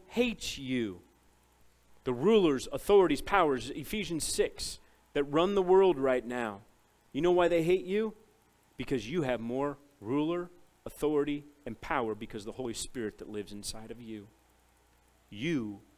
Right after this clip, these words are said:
are more powerful than they are. Not because of you, but because of the one who lives inside of you, because of the salvation that is brought to you. And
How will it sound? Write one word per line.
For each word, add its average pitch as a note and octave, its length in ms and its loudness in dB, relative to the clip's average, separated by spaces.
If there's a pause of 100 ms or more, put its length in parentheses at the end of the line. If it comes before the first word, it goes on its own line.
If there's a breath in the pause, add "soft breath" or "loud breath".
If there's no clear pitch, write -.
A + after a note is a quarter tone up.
are G#2+ 100 -4
more A2+ 260 -4
powerful G2 720 -10 (380)
than A2 180 -2
they F#2 220 -8
are. F2+ 260 -20 (1080)
Not G2 140 -8
because F3 320 -2
of D3 120 -2
you, E3+ 340 -4 (1160)
but G2+ 100 -14
because G#2 260 -8
of G2 40 -16
the G#2 80 -8
one A2 240 -6
who G#2+ 120 -10
lives G#2 240 -8
inside A2 360 -6
of F#2 100 -14
you, F#2+ 120 -12
because F#2+ 360 -12
of - 20 -12
the F#2+ 80 -12
salvation G2+ 640 -8
that F#2 100 -16
is F2+ 120 -18
brought G#2 300 -10
to G2 80 -10
you. F#2+ 240 -12
And G#2+ 440 -6